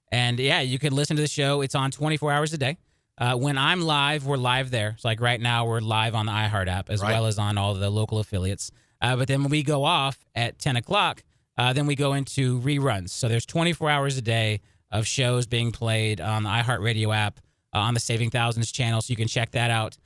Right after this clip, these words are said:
Speaker 1: Uh, we're gonna be growing that a lot, adding more content. As we add more live shows during the week, we'll be busting in live. Whenever I'm live,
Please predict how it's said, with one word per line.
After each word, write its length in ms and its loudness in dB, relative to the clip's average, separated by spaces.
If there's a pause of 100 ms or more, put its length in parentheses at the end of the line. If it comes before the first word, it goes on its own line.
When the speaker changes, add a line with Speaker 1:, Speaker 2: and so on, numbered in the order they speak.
(260)
Speaker 1:
Uh, 160 0
we're 80 2
gonna 120 0
be 100 0
growing 360 0
that 180 0
a 20 0
lot, 220 0
adding 260 0
more 160 0
content. 580 0
As 120 0
we 120 0
add 200 2
more 220 0
live 280 0
shows 300 0
during 180 0
the 80 0
week, 240 2
we'll 100 -2
be 120 0
busting 400 -2
in 80 2
live. 260 0
Whenever 260 0
I'm 140 0
live, 380 -2